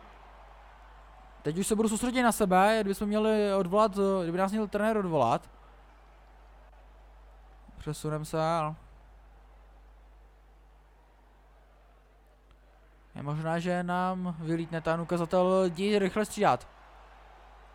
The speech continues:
Ale pozor, Lukáš Radil. Lukáš Radil, tady to bohužel ani tento zápas nebude výhra. Eh, nejspíš ho odrezuje Nejmu, to je velká škoda. To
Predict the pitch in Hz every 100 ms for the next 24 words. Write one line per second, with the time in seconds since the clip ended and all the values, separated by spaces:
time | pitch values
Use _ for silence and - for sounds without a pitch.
0 | - - - - - - - - - -
1 | - - - - - - - - 117 123
2 | 143 131 131 151 151 156 147 127 107 117
3 | - - - - - - - - - -
4 | - - 131 160 156 165 165 175 185 190
5 | 180 214 220 233 233 226 247 254 262 262
6 | 233 226 240 226 214 190 - - - -
7 | - 165 170 165 165 160 - - - -
8 | - - 160 175 - 196 185 185 185 185
9 | 185 208 208 202 196 185 190 190 190 190
10 | 196 - 208 185